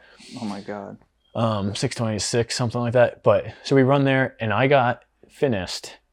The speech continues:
Speaker 2: at three, three seventeen, and I was, you know, beat. I was exhausted. Um, I walk out. I'm waiting for my dad, kind of to catch up and, you know, meet up. It was kind of like a weird finish line, and I sat down on a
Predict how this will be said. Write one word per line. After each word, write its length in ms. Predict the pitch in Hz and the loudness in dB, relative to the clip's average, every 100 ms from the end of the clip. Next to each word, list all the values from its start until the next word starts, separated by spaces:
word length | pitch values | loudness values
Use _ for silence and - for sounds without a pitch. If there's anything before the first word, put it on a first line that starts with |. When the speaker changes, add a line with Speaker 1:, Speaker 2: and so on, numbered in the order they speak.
| _ _ | _ _
Speaker 2:
at 120 | - - | -12 -4
three, 200 | 120 107 | -2 0
three 520 | - - - 127 117 | -2 -8 -4 -2 -2
seventeen, 640 | 113 101 - 123 98 87 - - _ - | -2 -6 -4 -4 -4 -8 -14 -20 _ -4
and 100 | 113 | 2
I 60 | |
was, 240 | 117 98 - _ | 2 2 -6 _
you 100 | 127 | -6
know, 120 | 92 85 | -6 -6
beat. 220 | 110 92 - | -6 -6 0
I 80 | |
was 180 | 107 95 | 0 0
exhausted. 680 | 90 101 95 - 104 92 87 - - _ | -2 -2 0 0 -2 -4 -6 -12 -20 _
Um, 320 | 113 101 92 90 - - | -8 -6 -6 -10 -14 -2
I 100 | 110 | 2
walk 300 | 117 131 135 | 6 6 6
out. 320 | 120 113 113 | 6 6 4
I'm 120 | 113 | 2
waiting 220 | 120 120 | 0 0
for 100 | 117 | 0
my 120 | 113 101 | -2 -2
dad, 340 | 101 107 123 - | 0 -2 -4 -6
kind 280 | 131 110 | -4 -2
of 60 | 101 | -4
to 60 | 90 | -4
catch 300 | - 101 127 | -4 -2 0
up 320 | 117 - - | 0 -2 -8
and, 260 | 98 101 - - _ | -8 -8 -12 -20 _
you 80 | 123 | -4
know, 80 | 107 | -2
meet 220 | 110 110 | 0 2
up. 200 | 104 98 | 2 0
It 40 | |
was 120 | 107 - | -2 -2
kind 120 | 107 | -2
of 60 | |
like 120 | 104 113 | -2 0
a 40 | |
weird 300 | 113 107 98 | 0 0 -2
finish 280 | 127 120 - | -4 -4 -2
line, 280 | 131 135 127 - - - | 0 0 -4 -10 -20 -12
and 100 | 135 | -8
I 60 | 107 | -6
sat 400 | - 131 127 127 | -2 0 0 -2
down 300 | 120 123 117 | -2 -2 -2
on 120 | 98 | -2
a 280 | 90 87 | -6 -10